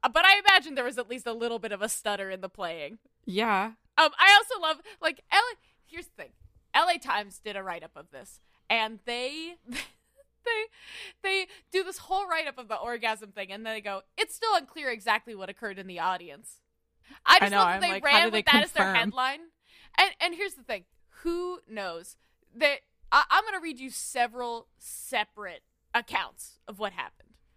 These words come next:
Speaker 1: First and foremost, I'm gonna read the orgasm accounts because, uh, it's the most L A thing I've ever read, and these people are insane. Um, so <laughs> the first one is, "Everyone kind of turned to see what was happening.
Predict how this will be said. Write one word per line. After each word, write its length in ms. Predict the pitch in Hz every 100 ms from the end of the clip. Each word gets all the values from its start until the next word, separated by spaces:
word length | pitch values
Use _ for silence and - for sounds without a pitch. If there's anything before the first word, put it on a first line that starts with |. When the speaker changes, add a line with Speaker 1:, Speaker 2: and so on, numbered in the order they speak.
| _
Speaker 1:
First 360 | - 415 453 -
and 100 | 294
foremost, 340 | 302 269 240 - -
I'm 140 | 294
gonna 120 | 311
read 200 | 285 277
the 100 | 226
orgasm 500 | 156 233 233 240 262
accounts 360 | 285 302 320 -
because, 360 | 254 254 220 - _ _ _ _
uh, 280 | 240 226 202 -
it's 200 | 285 -
the 80 | 285
most 220 | 285 - -
L 180 | 226
A 100 | 226 233
thing 200 | 233 220
I've 160 | 202
ever 180 | 208 202
read, 380 | 175 170 208 196 -
and 260 | 208 208 175
these 180 | 220 220
people 320 | - 226 208
are 160 | 202 190
insane. 480 | 180 - - - 208 _ _ -
Um, 360 | 220 208 196 170 _ _
so 300 | - 254 226
<laughs> 40 |
the 760 | 269 - - _ _ _ 539 508
first 200 | 523 480
one 180 | 453 403
is, 100 | - - - -
"Everyone 400 | - 330 381 359 381
kind 260 | 440 285
of 80 | 277
turned 180 | 320 269
to 60 | -
see 160 | 294
what 140 | 262 202
was 120 | 226
happening. 540 | 233 220 220 208 196